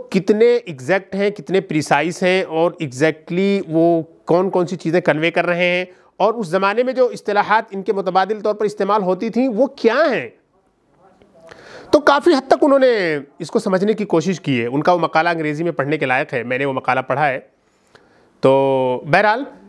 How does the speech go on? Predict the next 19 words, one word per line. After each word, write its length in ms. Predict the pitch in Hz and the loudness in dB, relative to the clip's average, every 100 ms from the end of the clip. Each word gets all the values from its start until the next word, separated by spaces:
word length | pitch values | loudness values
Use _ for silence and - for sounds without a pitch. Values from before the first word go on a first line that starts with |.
| - | 0
ये 120 | 170 214 | 2 4
तसव्वुर 500 | 214 226 190 226 240 | 0 0 0 2 0
और 140 | 202 | 0
तस्दीक 360 | 214 151 208 269 180 | -4 -2 -2 -2 0
जो 100 | 139 | 0
है, 300 | 120 - _ _ _ _ - _ | -2 -4 _ _ _ _ -20 _
ये 260 | 123 208 254 180 | 2 4 4 2
इल्म 280 | 247 277 262 | -4 -2 -4
की 180 | 269 254 | -4 -4
सबसे 440 | - 208 - 254 | -4 -4 -2 -2
बुनियादी 540 | 156 160 160 156 156 170 | 0 0 2 2 0 -4
तकसीम 420 | 160 - 135 117 | -8 -8 -8 -6
है, 180 | 110 _ _ _ _ _ 123 | -8 _ _ _ _ _ -2
the 160 | 139 143 143 | -2 0 2
most 640 | 175 208 226 233 - - - _ - - _ 117 101 | 2 4 0 0 -6 -20 -20 _ -20 -20 _ -8 2
basic 640 | 156 160 - - - - - _ _ - - - | 2 2 0 -2 -2 -14 -20 _ _ -20 -20 -2
and 340 | 147 170 170 147 | 0 0 2 2
the 60 | 135 110 | 2 2
broadest 580 | 165 180 185 220 - | 2 4 2 0 -4